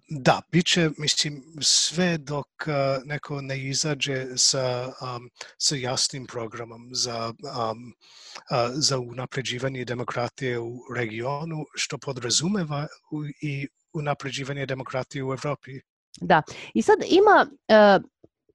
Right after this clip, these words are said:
Speaker 2: ovde poslednjih dana, ne znam koliko ste uspeli da otpratite, znam da pratite na dnevnom nivou šta se ovde dešava. E, m, postoji ta, kako da kažem, dilema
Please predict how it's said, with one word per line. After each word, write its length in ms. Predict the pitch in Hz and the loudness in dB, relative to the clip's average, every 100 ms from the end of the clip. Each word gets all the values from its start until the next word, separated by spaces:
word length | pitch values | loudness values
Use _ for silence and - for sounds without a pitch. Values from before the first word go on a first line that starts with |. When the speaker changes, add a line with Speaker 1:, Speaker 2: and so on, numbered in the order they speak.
| - | 0
Speaker 2:
ovde 540 | 196 240 240 285 214 180 | 4 6 8 8 8 6
poslednjih 460 | 240 - 277 226 | 4 8 8 8
dana, 280 | 190 214 262 | 8 8 8
ne 120 | 247 | 6
znam 140 | 233 233 | 6 6
koliko 340 | 233 226 269 | 6 6 4
ste 140 | - | 4
uspeli 440 | 226 226 - 262 220 | 4 4 6 8 8
da 260 | 190 185 - | 8 8 8
otpratite, 540 | 208 214 269 247 - | 6 6 6 6 6
znam 260 | 190 277 247 | 6 8 6
da 100 | 185 | 4
pratite 440 | 220 214 214 208 | 8 8 8 6
na 100 | 196 | 6
dnevnom 360 | 185 226 208 180 | 8 6 8 6
nivou 340 | 180 180 190 | 6 8 6
šta 180 | 196 208 | 6 2
se 140 | - | 4
ovde 200 | 185 185 | 4 6
dešava. 540 | 180 170 165 196 160 147 - - - - - | 6 6 6 4 6 4 2 -16 -14 -16 2
E, 60 | 185 | 8
m, 220 | 185 180 156 - 131 180 123 - - _ _ _ 160 - _ - _ _ - | 8 8 2 -8 -4 -4 -6 -12 -20 _ _ _ -18 -18 _ -20 _ _ 2
postoji 480 | 247 - 277 330 | 2 6 8 8
ta, 340 | - 285 269 240 175 165 - | 8 8 10 8 4 -6 2
kako 220 | 226 220 | 4 4
da 100 | 196 | 4
kažem, 340 | 226 214 220 | 6 6 6
dilema 720 | 190 196 190 202 247 302 277 | 8 8 10 8 10 10 8